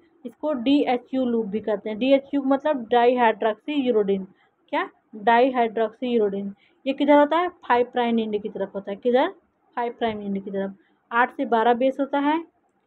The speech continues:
ये क्या करता है? It is binding site of amino acyl synthase। एनि-, amino acyl synthase का ये बाइंडिंग साइट है। ओके, और next क्या है? Anticodan arm।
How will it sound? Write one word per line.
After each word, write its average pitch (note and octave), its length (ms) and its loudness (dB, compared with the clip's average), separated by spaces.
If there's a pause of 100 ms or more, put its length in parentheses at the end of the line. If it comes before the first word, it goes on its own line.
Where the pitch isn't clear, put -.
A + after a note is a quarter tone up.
(240)
ये B3 220 0
क्या D4 240 -2
करता C#4 300 -4
है? D#4+ 320 -6 (240)
It C#4+ 80 -2
is F4 160 0
binding B3 500 0 (100)
site C4 240 2
of D#4 140 2 (160)
amino B3 360 2 (100)
acyl C4 360 0 (500)
synthase। G3+ 540 -4 (520)
एनि-, B3+ 500 -2
amino B3+ 260 2
acyl B3 600 -2
synthase B3+ 640 -2
का C#4 100 -4
ये D4 200 0
बाइंडिंग A3+ 520 -2
साइट G3 420 -4
है। G3 180 -16 (800)
ओके, B3 240 -4 (1000)
और A#3 120 0
next C#4+ 320 0
क्या D4+ 120 -4
है? D4+ 200 0
Anticodan B3 720 2
arm। G3 400 -6